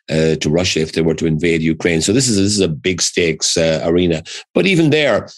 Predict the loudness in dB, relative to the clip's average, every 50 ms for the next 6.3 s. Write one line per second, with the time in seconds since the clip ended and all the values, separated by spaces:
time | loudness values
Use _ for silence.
0 | -20 _ _ _ -2 0 2 2 2 2 2 2 2 0 0 0 -2 0 0 2
1 | 2 2 2 0 -2 -2 0 0 0 0 0 0 0 0 0 -2 -2 -2 0 0
2 | 0 0 0 -2 0 2 2 2 4 4 4 4 2 2 2 2 0 0 -2 -2
3 | -2 0 0 0 2 2 2 2 2 2 2 2 2 2 0 -2 -4 -4 -4 -4
4 | -2 -4 -4 -2 -4 -2 0 0 0 0 0 0 2 2 2 0 0 -2 -2 -2
5 | -2 0 0 0 0 0 0 0 0 0 0 0 0 0 0 -2 -2 -2 -4 -4
6 | -2 -2 0 0 0 -2